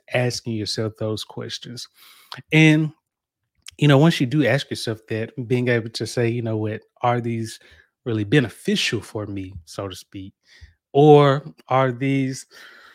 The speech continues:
some things that I probably should remove or even improve?" And what are some of the things that you can actually improve upon? Well, I do actually have different steps or just some tips for you,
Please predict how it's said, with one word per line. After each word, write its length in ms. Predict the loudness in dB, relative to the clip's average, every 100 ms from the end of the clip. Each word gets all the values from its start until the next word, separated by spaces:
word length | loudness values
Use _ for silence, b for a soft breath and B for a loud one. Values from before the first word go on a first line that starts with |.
| B _ -8
some 200 | -6 -2
things 260 | 0 2
that 240 | 2 2 0
I 40 | -10 -16 0
probably 460 | 2 2 -2 -6
should 540 | -8 -2 2 2 0 -8 -20 _ _ _
remove 640 | -8 -4 0 2 0 -2 -6
or 100 | -6
even 640 | -6 -6 -4 -4 -4 -10 _ _ _
improve?" 720 | -10 -10 -6 -4 -4 -6 -12 _ b b b -2
And 640 | 0 0 0 -4 -6 -10
what 360 | -12 -6 -4 -4
are 60 |
some 160 | -6 -4
of 60 | -6
the 80 |
things 220 | -6 -6 -6
that 140 | -10
you 60 | -10
can 100 | -10
actually 260 | -10 -12
improve 260 | -8 -6 -6
upon? 340 | -10 -12 -6
Well, 180 | -2 -2
I 140 | -2
do 300 | -2 0 2
actually 500 | 2 0 -2 -2 -4
have 240 | -4 -4 -6
different 380 | -8 -10 -18 -16
steps 600 | -10 -8 -10 -12 -16 _ b b -10
or 140 | -8
just 240 | -6 -8 -10
some 140 | -14 -8
tips 320 | -4 -4 -6
for 300 | -8 -6 -4
you, 260 | -8 -12